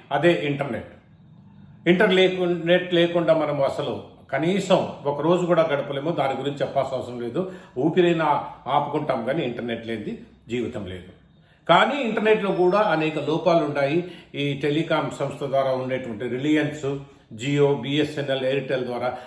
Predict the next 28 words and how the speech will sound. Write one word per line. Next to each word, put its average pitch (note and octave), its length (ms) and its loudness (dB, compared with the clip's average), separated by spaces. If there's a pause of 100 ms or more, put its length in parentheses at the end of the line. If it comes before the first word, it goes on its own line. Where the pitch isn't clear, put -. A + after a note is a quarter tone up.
(120)
అనేక C3+ 260 -2
లోపాలు. C3 380 0
లైన్ C3 340 0
లేదు, B2+ 420 -4 (240)
ఫోన్ D#3 240 4
పట్టుకొని C#3+ 340 0
తిరుగుతూ C#3 340 -2
ఉంటాం, C3 600 -2
"లేనురా, C3 400 -8
లేను B2+ 300 -8
లేదు, B2+ 360 -10 (100)
చూస్తున్నాము," A#2+ 640 -10 (280)
ఇట్లా C3 280 -6
నీడిపోతాం. B2+ 680 -6
డోర్ C3+ 200 0
దగ్గరికి B2+ 320 -4
వెళ్ళడము, A#2 460 -6
బయటికి B2 300 -6
వెళ్ళడము, A#2+ 460 -6 (240)
కొన్ని C#3+ 220 2
పల్లెల్లో C3 380 -2
కనెక్షన్ A#2+ 420 -8
దొరకకపోవడం A#2+ 640 -6
లాంటివి. G#2 300 -6 (520)
ఇక E3+ 100 2
మీదట G#3 420 4
అవసరం F3+ 540 4
లేదు E3 380 4